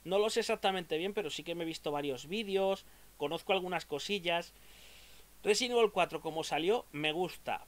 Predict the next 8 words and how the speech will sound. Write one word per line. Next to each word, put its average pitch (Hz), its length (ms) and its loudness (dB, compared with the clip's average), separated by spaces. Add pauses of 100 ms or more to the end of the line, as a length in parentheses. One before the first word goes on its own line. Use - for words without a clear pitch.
(160)
Pero 165 200 4
si 165 140 -4
hubiesen 196 300 -2
sacado 165 540 2
este 202 280 2
juego 120 400 0 (440)
con 175 220 2
fantasmas, 240 1160 6